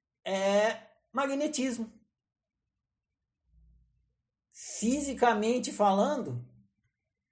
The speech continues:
amor é magnetismo. É a atração.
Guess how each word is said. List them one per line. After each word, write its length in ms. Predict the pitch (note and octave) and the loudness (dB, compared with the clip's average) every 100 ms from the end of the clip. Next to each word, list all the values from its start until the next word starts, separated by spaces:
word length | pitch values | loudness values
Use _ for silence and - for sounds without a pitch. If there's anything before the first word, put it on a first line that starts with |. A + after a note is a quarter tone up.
| _ _ _ _ _ _ _ _ - | _ _ _ _ _ _ _ _ -4
amor 380 | A#3+ A3+ C4+ | 4 8 8
é 40 | C#4 | 8
magnetismo. 1000 | C#4 C4+ B3+ C#4 D4 - B3 A#3+ A3+ G3+ _ _ _ _ _ _ _ _ _ _ _ _ _ | 2 -4 -4 -6 -6 -6 -8 -10 -12 -16 _ _ _ _ _ _ _ _ _ _ _ _ _
É 160 | E3 G#3 | 0 2
a 360 | A3+ A3+ G#3+ B3+ | 2 2 2 2
atração. 920 | - C4+ C4+ C4 - G#3 G#3+ A3+ | 0 -2 0 0 0 -2 -4 -10